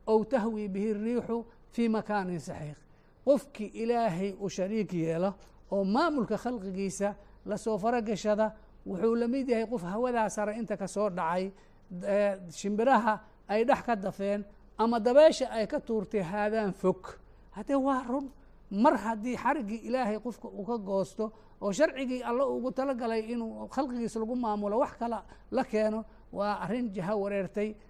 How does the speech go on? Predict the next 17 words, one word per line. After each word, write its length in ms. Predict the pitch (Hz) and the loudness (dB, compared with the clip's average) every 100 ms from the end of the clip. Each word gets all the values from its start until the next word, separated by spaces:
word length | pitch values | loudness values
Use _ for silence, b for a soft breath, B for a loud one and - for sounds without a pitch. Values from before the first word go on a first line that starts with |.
| b - | b -6
Eh, 320 | 185 190 202 b b | -2 -2 -4 b b
sidoo 420 | - - 320 294 220 | -12 -4 0 2 0
kaleenta 640 | - 208 208 202 202 226 - - - - | 0 -2 -2 -2 -2 -4 -8 -20 -18 -2
runtii, 540 | 262 269 - 226 208 202 | 0 0 -2 -4 -4 -4
eh, 280 | 196 202 202 | -4 -2 -4
Alle 220 | 202 220 247 | -4 -4 -4
subxaanahu 480 | 240 208 247 233 208 | -6 -6 -4 -2 -4
wa 80 | |
tacaala 400 | 196 185 202 202 | -4 -2 -2 -2
Suuratu 440 | 196 220 220 208 202 | -2 -2 -2 -2 -2
Namli 380 | 220 214 175 185 b b - | 0 0 -2 -8 b b -8
aayado 420 | 190 202 226 269 | -2 0 0 -2
badan 320 | 226 214 220 214 | -2 -4 -4 -4
oo 80 | |
ka 160 | 196 208 | -4 -4
mid 220 | 220 208 | -4 -4
ah 180 | 196 | -8